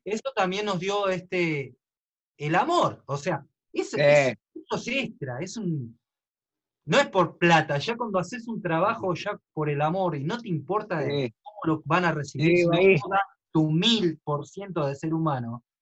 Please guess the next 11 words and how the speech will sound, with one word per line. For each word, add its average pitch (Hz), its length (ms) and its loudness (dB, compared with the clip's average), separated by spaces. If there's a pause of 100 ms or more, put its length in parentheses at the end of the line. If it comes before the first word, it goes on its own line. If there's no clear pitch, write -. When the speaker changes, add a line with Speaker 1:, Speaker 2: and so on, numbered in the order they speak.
(100)
Speaker 1:
o 131 200 -2
lo 127 60 -2
que 143 60 4
Speaker 2:
Valor 165 320 6
no 180 120 2
es - 20 0
Speaker 1:
haces, - 100 -6
Speaker 2:
precio. 151 580 0 (520)
Speaker 1:
es 240 140 -4
la 214 100 0
esencia. 156 600 -2